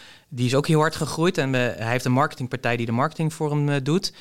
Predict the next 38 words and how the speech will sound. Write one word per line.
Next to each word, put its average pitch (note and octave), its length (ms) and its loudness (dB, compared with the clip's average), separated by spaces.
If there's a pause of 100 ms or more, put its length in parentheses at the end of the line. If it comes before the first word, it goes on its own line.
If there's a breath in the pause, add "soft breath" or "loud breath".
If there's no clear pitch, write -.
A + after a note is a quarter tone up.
(360 loud breath)
En, B2 460 0
ehm, A2 1200 -2
eh, A2 280 -8
we A2 60 -8
zijn C#3 140 0
aan C#3 60 -2
het - 100 -10
kijken, E3 260 -2
zeg C#3+ 140 0
maar, C3 160 0
met B2+ 180 -2
nieuwe E3 280 2
partijen C#3 380 0
om B2+ 80 -4
te - 80 -10
kijken C3 320 -2
of A#2 160 -8
we, A#2+ 220 0 (400 loud breath)
ja, B2+ 160 0
zeg A#2+ 100 -2
maar, C3 100 2
de C3+ 60 0
next C#3+ 200 0
level B2+ 220 0
kunnen G#2 220 -2
gaan, G#2+ 280 0
eh, G#2+ 220 0
gaan G#2+ 240 -4
vormgeven. A2 760 0 (480 loud breath)
En, C3 420 0
ehm, A#2 840 2
eh, G#2+ 1040 -4
met A2+ 160 -4
ondersteuning B2+ 380 0
van A#2+ 100 0
deze A2+ 140 0
partij. D3+ 420 -2
En, C3 280 -2